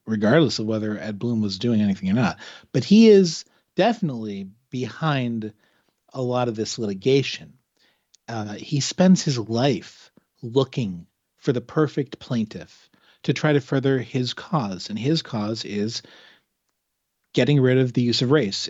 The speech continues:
in public policy, including education. I tried to figure out what drives him to get up and start working at four thirty in the morning every day and work for twelve hours when he doesn't need to. He doesn't need the money.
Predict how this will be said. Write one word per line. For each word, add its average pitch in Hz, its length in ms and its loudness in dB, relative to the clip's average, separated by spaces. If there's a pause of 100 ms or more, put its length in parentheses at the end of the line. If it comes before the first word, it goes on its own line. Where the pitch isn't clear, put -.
in 110 300 -2
public 117 260 -6
policy, 95 480 -8
including 110 360 -4
education. 104 480 -8 (580)
I 135 60 0
tried 180 260 4
to 165 120 0
figure 117 260 -4
out 104 200 -4
what 107 160 -8
drives 107 440 -4
him 131 180 -2
to 113 80 0
get 110 280 0
up 117 240 -2
and 98 160 0
start 110 260 -2
working 110 320 0
at 104 100 0
four 117 240 0
thirty 117 300 2
in 113 60 4
the 110 60 4
morning 107 300 4
every 107 220 4
day 104 260 0
and 107 120 2
work 101 160 0
for 101 100 -2
twelve 107 400 0
hours 104 400 2
when 113 80 4
he 110 80 4
doesn't 123 320 4
need 101 280 0
to. 123 300 2 (520)
He 131 160 2
doesn't 123 280 2
need 110 280 2
the 117 80 0
money. 107 580 2